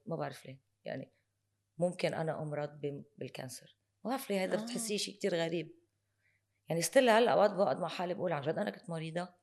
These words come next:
Speaker 2: مم. ما
Speaker 1: يعني،
Speaker 2: حدا
Speaker 1: فهمتي
Speaker 2: بيستوعب على
Speaker 1: كيف؟
Speaker 2: حاله.
Speaker 1: <coughs> إيه.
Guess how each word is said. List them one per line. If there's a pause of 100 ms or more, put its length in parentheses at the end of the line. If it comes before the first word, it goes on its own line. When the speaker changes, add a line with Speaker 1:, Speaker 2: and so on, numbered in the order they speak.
(160)
Speaker 2:
مم. (380)
ما
Speaker 1:
يعني،
Speaker 2:
حدا
Speaker 1:
فهمتي
Speaker 2:
بيستوعب
على
Speaker 1:
كيف؟
Speaker 2:
حاله.
Speaker 1:
<coughs> (720)
إيه.